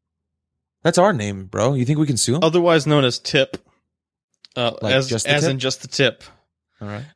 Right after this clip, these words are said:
Speaker 2: Uh, and they were on the rise. They were starting to do really well. And they have one of their players
Speaker 1: <laughs> On the rise. Just the tip was on the rise.
Speaker 2: Get it?
Speaker 1: <laughs>
Speaker 2: I'm really good at this.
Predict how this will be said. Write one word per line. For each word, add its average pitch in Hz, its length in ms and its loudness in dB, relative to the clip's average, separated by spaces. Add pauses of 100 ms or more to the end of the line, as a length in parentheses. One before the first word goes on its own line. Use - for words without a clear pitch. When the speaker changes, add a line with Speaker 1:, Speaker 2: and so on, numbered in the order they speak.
Speaker 2:
Uh, 123 280 -2
and 139 160 -2
they 160 120 4
were 165 160 0
on 175 220 0
the 151 100 -2
rise. 127 380 0
They 127 80 -6
were 127 80 -6
starting 135 220 -8
to 127 40 -10
do 127 80 -8
really 123 180 -8
well. 123 380 0
And 117 360 -6
they 117 140 -2
have 123 280 -2
one 123 140 -6
of - 20 -4
their 131 100 -4
players 139 400 -2 (240)
Speaker 1:
<laughs> - 40 -8
On 143 180 2
the 131 100 2
rise. 117 380 0 (180)
Just 156 220 -2
the 135 80 -4
tip 127 260 -6
was 123 140 -4
on 120 140 -4
the 110 80 -8
rise. 120 280 -4
Speaker 2:
Get 117 220 -4
it? 135 100 -2 (280)
Speaker 1:
<laughs> - 280 -12
Speaker 2:
I'm 117 100 -8
really 117 180 -6
good 117 140 -4
at 110 60 -10
this. 110 320 -10